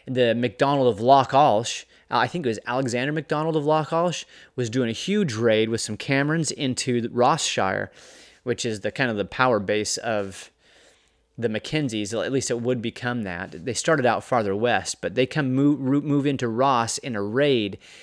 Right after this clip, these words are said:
and Mackenzie rallies his clan as well as the other people from that area, and they actually defeat MacDonald of Loch Alsh and his allies in that.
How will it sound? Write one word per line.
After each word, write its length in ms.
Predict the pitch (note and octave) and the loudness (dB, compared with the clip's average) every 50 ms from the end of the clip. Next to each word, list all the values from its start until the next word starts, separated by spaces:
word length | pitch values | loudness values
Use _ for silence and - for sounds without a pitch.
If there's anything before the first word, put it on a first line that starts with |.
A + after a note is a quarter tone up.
| - - - _ _ | -20 -20 -20 _ _
and 280 | - C#3 B2+ A#2+ A#2 A2+ | -4 -4 -2 -2 -2 -2
Mackenzie 720 | A2+ - - - F#3+ G#3+ G#3+ F3+ A#2+ A#2+ A2+ A#2 B2 - - - - - - - - | -2 -2 0 2 4 4 4 4 2 0 -2 -2 -4 -8 -12 -20 -20 -20 -16 -4 2
rallies 400 | B2 C#3+ D3 D3 C#3+ C3+ C3 - | 6 6 8 8 8 6 6 4
his 200 | D3 E3 D#3 - | 4 4 2 2
clan 360 | - - D#3 D3 C#3+ D3 D3+ | 0 -2 0 0 2 2 2
as 120 | C3+ A#2 | 0 0
well 220 | A2+ B2 C3 C3 B2+ | 2 4 4 4 4
as 100 | B2 A#2 | 4 4
the 60 | C3 | 2
other 260 | C3 B2+ B2 A#2+ A#2 | 2 2 2 0 0
people 420 | - - - - - C3+ - B2+ | -2 -8 -8 -6 -6 -4 -4 -4
from 260 | A2 - - C#3 B2+ B2 | -6 -4 -2 -2 -2 -2
that 180 | A2+ G#2+ - - | -2 -4 -4 -2
area, 500 | - C3+ C3+ D3 C#3 A#2 G2+ G2 G2 F#2+ - - - - | 0 0 2 2 2 2 0 0 -2 -4 -8 -14 -20 -12
and 100 | - B2 | -6 -2
they 60 | B2+ C3+ | 0 0
actually 280 | C#3+ C#3+ - - C#3+ | 0 0 0 -2 -2
defeat 520 | B2+ B2 A#2 - - F#3 E3+ B2+ G2+ - - - | -2 -2 -4 -4 -2 0 0 0 -2 -6 -10 -8
MacDonald 480 | B2+ B2+ A2+ - A#2+ A2+ A2 G#2+ G2 | -6 -6 -4 -2 -2 -2 -2 -4 -4
of 40 | F#2+ | -2
Loch 240 | G#2 G#2+ G#2+ G#2 - | -2 -2 -2 -2 -2
Alsh 260 | A#2 G#2+ G#2 G2+ - | -2 -2 -2 -4 -6
and 80 | G#2+ G2+ | -10 -10
his 140 | G#2 F#2+ G#2 | -8 -4 -2
allies 540 | G2+ G#2+ A#2 A2+ F#2+ E2+ F2 F#2+ - - - _ - - _ _ | -2 -2 -2 -2 -4 -6 -8 -10 -12 -14 -18 _ -20 -20 _ _
in 180 | - D3 D3+ D3+ | -4 -2 -2 -2
that. 300 | A#2+ F#2+ F2 - - - | -2 -4 -6 -10 -12 -18